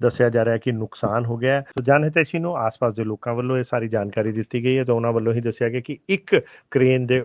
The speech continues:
ਉੱਪਰ ਕ-, ਕਈ ਟਰਾਂਸਫਾਰਮਰ ਨੂੰ ਜਿਹੜਾ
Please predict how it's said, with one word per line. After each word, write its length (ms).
ਉੱਪਰ 340
ਕ-, 120
ਕਈ 300
ਟਰਾਂਸਫਾਰਮਰ 760
ਨੂੰ 520
ਜਿਹੜਾ 340